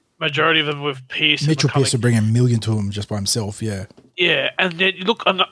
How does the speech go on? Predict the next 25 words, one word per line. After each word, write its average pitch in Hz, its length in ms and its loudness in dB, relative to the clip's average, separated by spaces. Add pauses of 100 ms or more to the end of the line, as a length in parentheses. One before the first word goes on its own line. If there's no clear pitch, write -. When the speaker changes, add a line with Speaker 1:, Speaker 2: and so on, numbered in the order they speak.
Speaker 1:
when, 180 280 -2 (240)
like, 165 120 0
s-, - 180 -12
uh, 160 60 -2 (220)
that 202 200 0
game, 196 240 2
we 190 140 2
only 214 160 2
had, 170 140 0
I 165 40 0
think, 156 160 -6
a 147 40 -4
hundred 165 300 -2
fifty 147 460 -6
because 131 240 -8
Mitch - 240 -4
Moses 139 300 -2 (120)
is 135 60 4
out, 127 160 2
obviously. 131 380 -6 (320)
But 175 80 0
when 185 200 -6
Brown 175 260 0
went 170 180 -2
down, 151 420 -2